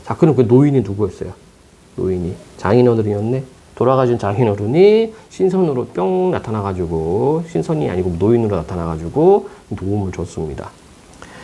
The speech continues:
이생이 가슴이 사무쳐 눈물 두어 줄을 흘리고 주머니 속에 그를 수습하고 또 차를 마시니 정신이 상쾌하였다.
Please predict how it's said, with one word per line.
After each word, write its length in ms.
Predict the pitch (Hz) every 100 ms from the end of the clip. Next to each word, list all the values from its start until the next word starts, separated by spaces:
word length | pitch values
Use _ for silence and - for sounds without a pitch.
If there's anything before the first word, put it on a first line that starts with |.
| - - -
이생이 440 | 139 185 214 214
가슴이 460 | 214 123 135 175 180
사무쳐 480 | 175 175 165 147 104
눈물 400 | 127 143 147 135
두어 260 | 123 127
줄을 180 | 120 123
흘리고 540 | 123 139 120 101 120 87
주머니 380 | 110 120 139
속에 300 | 139 139 135
그를 280 | 135 127 120
수습하고 560 | 120 156 - - 123 113
또 160 | 165
차를 280 | - 175 165
마시니 500 | 139 110 110 120 110
정신이 460 | 120 90 85 92 123
상쾌하였다. 1000 | 123 151 151 113 82 - - 76 57 -